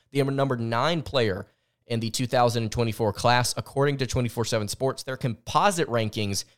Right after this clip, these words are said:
have him at the number nineteen spot, so ten spots lower. Uh, again, like I mentioned, he's taken visits elsewhere, uh, besides Kentucky. Hasn't taken a visit for the Wildcats yet. Arizona, Florida State, Gonzaga. He's gonna plan a visit to U S C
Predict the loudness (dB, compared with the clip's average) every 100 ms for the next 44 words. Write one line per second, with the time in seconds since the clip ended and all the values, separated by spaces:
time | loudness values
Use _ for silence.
0 | _ _ -2 0 2 0 -2 -2 -2 0
1 | -2 0 -2 -2 -4 -2 0 0 0 0
2 | 0 0 -4 -4 -2 -2 0 0 0 0
3 | 0 0 0 -8 _ _ _ 2 4 4
4 | 4 2 2 2 2 0 0 -2 -4 -4
5 | -4 -2 -2 -4 -2 -4 0 -2 -2 0
6 | 0 -2 -8 _ _ -2 0 0 0 0
7 | -2 -2 -2 -2 -6 -8 _ -4 -2 0
8 | -2 0 0 -2 -2 0 2 0 0 -2
9 | -2 2 2 0 _ _ _ -4 0 0
10 | 2 2 2 0 -2 -6 _ _ -2 -2
11 | -2 -2 -2 -2 -8 _ _ _ -6 0
12 | 4 4 4 2 0 -6 _ _ -6 -2
13 | -2 -2 -2 -2 0 -2 -2 -4 -2 2
14 | 2 2 0 0 -2